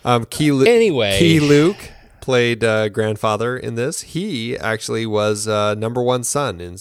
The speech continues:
Speaker 1: in the old Charlie Chan films.
Speaker 2: Oh,
Speaker 1: Way back
Speaker 2: wow.
Speaker 1: in, uh,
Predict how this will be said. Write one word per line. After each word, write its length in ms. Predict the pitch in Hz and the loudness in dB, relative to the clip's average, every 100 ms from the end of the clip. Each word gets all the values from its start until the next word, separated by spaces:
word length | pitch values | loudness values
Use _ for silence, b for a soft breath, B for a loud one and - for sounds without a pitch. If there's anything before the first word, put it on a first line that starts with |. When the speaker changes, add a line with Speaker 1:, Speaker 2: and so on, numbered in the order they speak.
| - | -14
Speaker 1:
in 180 | 107 98 | -12 -6
the 100 | 98 | -4
old 160 | 101 | -4
Charlie 300 | 101 107 110 | -4 -4 -4
Chan 280 | 110 107 143 | -6 -6 -8
films. 420 | - 62 - - _ _ _ _ _ _ _ _ _ _ _ - 139 | -12 -18 -14 -16 _ _ _ _ _ _ _ _ _ _ _ -20 -18
Speaker 2:
Oh, 200 | 135 131 | -12 -4
Speaker 1:
Way 180 | 104 117 | 0 2
back 280 | 110 110 107 | 2 0 0
Speaker 2:
wow. 220 | 110 98 | 0 -2
Speaker 1:
in, 40 | 95 | -4
uh, 180 | 92 | -8